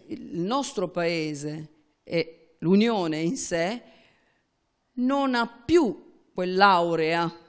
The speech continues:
del passato, no? Dei buoni, dei ricchi, delle potenze mondiali, eccetera, avendo in casa noi delle situazioni di crisi, di povertà sempre più,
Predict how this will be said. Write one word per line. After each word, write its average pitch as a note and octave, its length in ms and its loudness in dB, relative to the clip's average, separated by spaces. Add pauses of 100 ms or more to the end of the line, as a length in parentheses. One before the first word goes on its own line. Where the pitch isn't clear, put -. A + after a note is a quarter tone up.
(420)
del F3+ 280 -2
passato, E3+ 840 -2
no? A#3+ 340 -4 (580)
Dei F3+ 200 -6
buoni, F#3+ 460 -2
dei F3+ 240 2
ricchi, F#3+ 600 -6
delle F3 300 -2
potenze F#3 600 -4
mondiali, F3 720 -4
eccetera, E3+ 640 -4 (240)
avendo G#3 480 2
in G3 180 0
casa E3 520 -2
noi D#3 500 -6 (440)
delle F3+ 260 -4
situazioni E3+ 1000 -4 (160)
di F3 180 -4
crisi, E3 680 -10
di E3+ 120 -10
povertà F3 760 -6 (260)
sempre G#3+ 560 -6
più, A3+ 340 -6